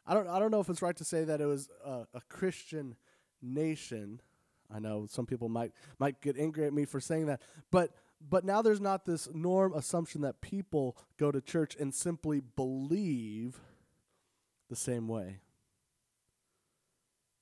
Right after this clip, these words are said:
You see, what's going on now is that, that we're, we're in this time, this period as the church,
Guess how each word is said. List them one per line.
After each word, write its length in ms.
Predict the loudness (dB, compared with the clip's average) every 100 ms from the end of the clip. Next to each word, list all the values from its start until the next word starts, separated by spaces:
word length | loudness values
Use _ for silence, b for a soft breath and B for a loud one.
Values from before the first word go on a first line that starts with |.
| _ _ _ b b 0
You 80 |
see, 180 | 4 6
what's 200 | 6 6
going 300 | 4 4 6
on 240 | 6 6 4
now 340 | 2 0 -6 -12 _ _ _ _ _ _ _ _ _ _ _ _ _ _ _ _ _ _ _ 0
is 140 | 4
that, 180 | 6 4 0 -4 0
that 180 | 0 -2 -16 -20 _
we're, 300 | 4 8 8
we're 200 | 8 6
in 120 | 6
this 200 | 4 0 -6
time, 340 | -4 0 2 0
this 160 | -4
period 320 | -4 -2 0 0
as 140 | -4
the 80 | -4
church, 280 | 0 0